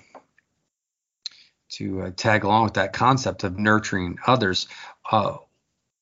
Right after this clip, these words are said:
uh, I believe that you can tell what a person's like by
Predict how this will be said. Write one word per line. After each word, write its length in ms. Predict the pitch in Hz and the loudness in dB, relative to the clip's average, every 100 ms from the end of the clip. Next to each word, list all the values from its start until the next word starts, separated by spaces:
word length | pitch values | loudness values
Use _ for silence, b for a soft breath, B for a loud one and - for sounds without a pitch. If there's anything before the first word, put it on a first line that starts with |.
| _ _ _ _ _ - | _ _ _ _ _ -2
uh, 260 | 117 107 98 | 2 2 2
I 200 | 110 139 | 2 2
believe 340 | 135 127 127 117 | 4 4 4 2
that 140 | 98 | -2
you 140 | 113 | -4
can 140 | 110 107 | -2 -2
tell 300 | - 131 120 | 0 0 2
what 140 | 113 | 2
a 40 | 104 | 0
person's 480 | 127 120 113 101 | 0 0 -2 -6
like 460 | 107 104 92 95 - - | -2 0 0 -2 -10 -2
by 520 | 98 95 92 92 90 | 0 2 0 -4 -8